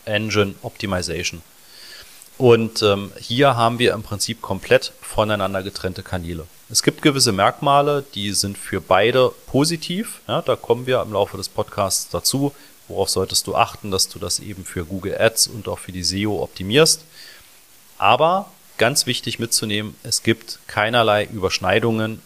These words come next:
was sozusagen zum Beispiel ein sehr hohes Google Ads Budget angeht, mit einer hohen seo-Sichtbarkeit. Das ist mir so wichtig zu betonen, weil es diesen Mythos immer noch sehr stark gibt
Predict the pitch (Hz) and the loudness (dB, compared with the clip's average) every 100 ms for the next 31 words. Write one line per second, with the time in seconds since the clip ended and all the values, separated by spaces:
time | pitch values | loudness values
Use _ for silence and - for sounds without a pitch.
0 | 127 101 101 - 98 - 92 90 92 95 | 0 2 2 0 -2 -4 -2 -2 -2 -4
1 | - 85 90 - 90 78 95 90 101 104 | -8 -4 -2 -2 -6 -10 -8 -2 2 2
2 | 98 95 - 92 87 - 120 - 123 117 | 2 0 -2 -6 -4 -2 0 -2 -2 -2
3 | 113 85 117 120 131 - - - - - | -2 -2 0 2 2 -2 -20 -20 -20 -12
4 | 90 110 - - - - 104 107 90 101 | 0 0 0 -6 -10 0 2 2 2 4
5 | 113 117 - 95 95 107 95 87 - - | 4 2 -8 -4 2 2 2 -2 -8 -10
6 | - - - - - _ _ _ _ _ | -12 -16 -16 -18 -20 _ _ _ _ _
7 | _ _ - - 95 - - 139 101 98 | _ _ -20 -8 0 2 2 4 4 2
8 | 131 - - - 90 - 110 135 156 - | 0 -2 -2 -2 -4 0 4 4 2 -12
9 | - - - 101 - 104 95 87 82 113 | -20 -12 -4 -2 0 -2 -4 -6 -4 -4
10 | - 147 139 - - - 123 135 110 110 | 4 4 4 0 -6 -4 2 2 2 0
11 | - - 90 101 107 98 98 - - 117 | -4 -10 0 0 0 -2 -2 -4 -6 -6
12 | - - | -4 -12